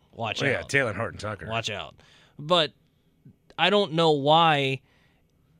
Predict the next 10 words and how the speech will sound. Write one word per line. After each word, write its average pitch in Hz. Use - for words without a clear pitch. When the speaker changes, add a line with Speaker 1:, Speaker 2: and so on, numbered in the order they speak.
Speaker 1:
when 147
the 143
Brewers 180
have 156
constantly 160
preached 156
the 139
idea, 131
Let's 127
have 131